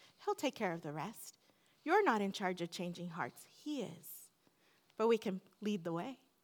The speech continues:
right? Do it in the ability which God supplies. So we have approach, we have rest, we have trust. And to me, this is the most important one,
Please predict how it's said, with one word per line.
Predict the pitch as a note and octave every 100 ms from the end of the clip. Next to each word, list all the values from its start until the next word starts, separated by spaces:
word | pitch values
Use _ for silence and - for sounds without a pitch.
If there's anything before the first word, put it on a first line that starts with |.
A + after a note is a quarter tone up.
| _ _ _ _ _ _
right? | - G3 A#3 D4 _ _ _ _ _ _ -
Do | F#3+ A#3+ B3 B3+
it | B3 - _ _ -
in | G#3 G#3+
the | G3+ G3+
ability | F#3+ G#3 G3+ G3+ G3+ G#3
which | F3+ F#3+ -
God | F3+ E3+ D#3+ -
supplies. | - F#3+ - - E3 - - - _ _ _ _ _ - - _ _ -
So | C#4
we | C4+ C#4+
have | C#4 C4+
approach, | C4 - C4+ C4 C#4+ - - - _ _ _ _ _ _ -
we | A3
have | G3+ G#3+ G3+
rest, | G#3 G3+ G#3 - - - - - - _ _
we | - G#3+
have | G#3+ -
trust. | - - F#3 F#3+ - - - - - _ _ _ _ _ _ _ _ _ _ _ _ _ -
And | A3+ A3
to | C4
me, | B3+ A#3+ A#3 A#3 A3 _ -
this | A3+ A3
is | A3
the | A3+
most | G#3+ F#3+ - G3+
important | G3+ - E3 G#3+
one, | G3+ E3 F#3